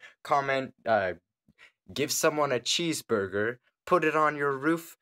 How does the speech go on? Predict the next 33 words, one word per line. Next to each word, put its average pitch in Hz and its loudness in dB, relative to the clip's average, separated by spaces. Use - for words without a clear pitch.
and 113 -2
drive 131 4
away, 139 0
because 135 0
we're 131 -4
gonna 131 -4
save 131 -6
the 139 -2
day. 95 -2
Check 190 0
out 160 6
some 165 0
of 151 -4
my 131 2
other 139 2
videos, 101 -6
and 135 0
I'm 131 0
actually 151 -2
starting 147 -2
a 120 0
series 107 -4
where 123 2
I 123 4
build 139 -4
my 117 0
simulator, 95 -4
start - 0
to 143 -10
finish. 151 -6
I'm 113 -2
introducing 127 -4
it 120 -2